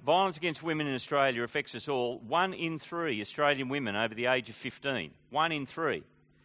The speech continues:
reports having experienced physical or sexual violence." Uh, they say it costs thirteen billion dollars a year and so on. Family violence is the major cause of homelessness among women and children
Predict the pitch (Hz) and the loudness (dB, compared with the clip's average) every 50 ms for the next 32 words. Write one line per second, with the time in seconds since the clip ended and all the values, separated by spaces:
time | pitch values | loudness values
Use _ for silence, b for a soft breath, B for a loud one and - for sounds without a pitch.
0 | b b b b b b b _ _ _ _ _ _ _ _ _ _ _ - 135 | b b b b b b b _ _ _ _ _ _ _ _ _ _ _ -6 -6
1 | 131 - - 143 139 135 - - 143 131 131 123 117 113 - - - 139 135 127 | -6 -2 2 2 2 2 2 2 2 2 2 0 -2 -4 -6 -6 -4 -2 -2 -2
2 | 120 113 - - - 170 135 131 - - 123 113 113 117 - - 147 123 - - | -2 -4 -6 -6 -6 -4 -4 -4 -4 -4 -4 -2 -2 -2 -2 -2 -4 -4 -4 -6
3 | 131 113 107 98 117 110 113 110 95 82 - - - - - - _ _ _ _ | -8 -6 -4 -2 0 2 2 2 0 0 -6 -10 -16 -18 -18 -20 _ _ _ _
4 | _ _ _ _ _ _ _ b b b b b b b b b b - 107 104 | _ _ _ _ _ _ _ b b b b b b b b b b 2 4 6
5 | 101 101 101 98 98 98 95 90 101 104 107 - - 127 107 101 - - - - | 6 6 6 6 6 6 4 4 2 0 0 2 2 4 4 4 0 -4 -2 4
6 | 127 127 120 - - - - - - - 131 123 123 117 117 113 113 110 101 117 | 4 4 4 2 -10 -12 -14 -12 -6 0 2 4 4 4 2 0 0 -2 -2 -4
7 | 120 110 110 107 104 104 110 113 110 107 107 98 101 107 104 104 110 113 113 110 | -4 -2 -2 -4 -2 2 2 2 4 2 0 -2 -6 -8 -8 -6 -4 -2 -2 -2
8 | 107 107 104 - - 113 113 110 110 110 110 B B B B B - 170 165 170 | -2 -4 -6 -2 0 2 2 2 2 0 -2 B B B B B 0 2 2 2
9 | 170 160 139 120 143 147 147 147 147 143 135 - 135 113 107 120 120 123 139 151 | 2 0 0 2 2 4 4 4 4 2 -2 -4 -10 -8 -6 -4 0 2 4 4
10 | 160 156 135 147 - - 135 127 120 113 110 - 139 151 160 160 160 156 - - | 4 2 -2 -8 -6 -2 -2 -2 -2 -2 -2 0 0 0 0 0 -2 -6 -6 -8
11 | 170 165 - - 120 117 113 113 113 120 147 156 156 151 131 117 110 - - 139 | -10 -10 -8 -4 -2 -2 -2 -2 -2 -4 -4 -4 -2 -2 -4 -4 -6 -4 -2 -2
12 | 135 135 131 135 127 | -2 0 -2 -4 -6